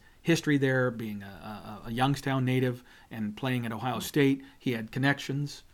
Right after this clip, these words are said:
Speaker 1: So, so there you go. So, um, um, but, but bottom line is, is now we are tending to focus on more of a national footprint as well as a, a, a, a,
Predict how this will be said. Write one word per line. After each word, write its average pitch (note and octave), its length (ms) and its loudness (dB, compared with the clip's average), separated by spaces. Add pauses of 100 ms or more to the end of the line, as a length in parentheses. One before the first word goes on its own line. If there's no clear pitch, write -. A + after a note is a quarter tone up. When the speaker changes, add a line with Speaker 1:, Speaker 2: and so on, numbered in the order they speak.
(120)
Speaker 1:
So, G#2 420 -12 (440)
so A2+ 200 -4
there B2 160 -4
you B2 140 2
go. D#3+ 260 2 (440)
So, A#2+ 420 -4
um, A2+ 460 -6 (560)
um, A2+ 360 -2 (220)
but, B2+ 300 8 (240)
but C#3+ 320 -2
bottom C#3+ 320 8
line D#3+ 240 6
is, B2+ 260 2
is A2+ 160 -8
now D3 280 4
we B2+ 340 0
are B2 120 -6
tending B2 360 -2
to G#2+ 60 -4
focus A#2+ 440 -2
on A2 240 -8 (240)
more C3 240 0
of A2+ 80 -4
a A#2 60 -4
national B2+ 640 -2 (160)
footprint C3 580 -4
as A2+ 160 -8
well B2 300 0
as A2+ 100 -2
a, A2+ 240 -10
a, A#2+ 40 -10
a, A2 380 -12
a, G#2 300 -10